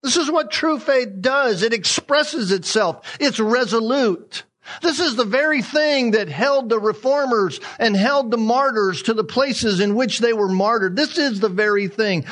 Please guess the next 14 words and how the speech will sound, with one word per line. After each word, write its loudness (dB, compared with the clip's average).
a 0
resoluteness 0
to 0
serve 0
God, 0
a -6
resoluteness 0
that -4
doesn't 0
consider -2
the -4
earthly -4
consequences -4
anymore. -6